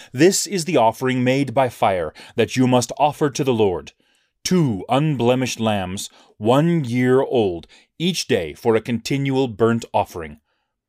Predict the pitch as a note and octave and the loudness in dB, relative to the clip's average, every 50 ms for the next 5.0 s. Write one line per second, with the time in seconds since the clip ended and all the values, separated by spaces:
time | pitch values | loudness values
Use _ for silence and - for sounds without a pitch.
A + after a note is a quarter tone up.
0 | _ _ _ _ G#2 F#2+ - - B2 D3 C#3+ - A#2+ A2 G#2 G#2 A2+ B2+ A#2+ - | _ _ _ _ -12 -4 0 2 2 2 2 0 -2 -2 0 0 -2 -4 -6 -12
1 | - - A2+ A#2+ A#2+ B2+ A#2 - - - B2+ C#3 C3 - - D3+ D3+ D3+ C#3+ C#3+ | -10 -6 -4 -2 0 0 -2 -2 0 0 0 0 2 0 -2 -4 -2 -2 -2 -2
2 | C#3 C3 A#2+ A2 G2 F2 E2 D2+ - - - - - - D3 C#3+ C3 - - F#3+ | 0 0 0 0 -2 -4 -8 -14 -18 -20 -20 -6 -2 0 0 0 0 0 0 0
3 | F3 - G3 F3 F3+ F3+ E3+ E3+ E3 D#3 D3 C3+ B2+ A#2+ A2+ - - - B2+ C3 | 0 0 -2 0 2 2 2 2 2 2 2 2 2 0 -2 -2 -2 -2 -2 -2
4 | - - D3+ C#3 C3 - - - - - D3+ D3 C#3 C3 B2 B2 C#3+ D#3 D#3 - | 0 -2 -4 -4 -4 -6 -12 -14 -8 -4 -2 0 2 2 2 2 2 0 0 -4